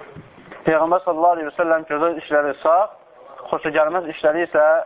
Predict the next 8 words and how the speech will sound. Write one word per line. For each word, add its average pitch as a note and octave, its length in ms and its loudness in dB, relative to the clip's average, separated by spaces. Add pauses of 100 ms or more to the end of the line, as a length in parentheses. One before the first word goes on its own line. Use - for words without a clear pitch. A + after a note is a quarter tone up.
(340)
daim E3 460 0 (420)
sol F#3 280 0
ayaqla D#3 520 4 (800)
edərdi D3 480 2 (420)
və D#3+ 180 2
ya E3 100 4
sol F3 220 -4
tərəflə D#3 420 2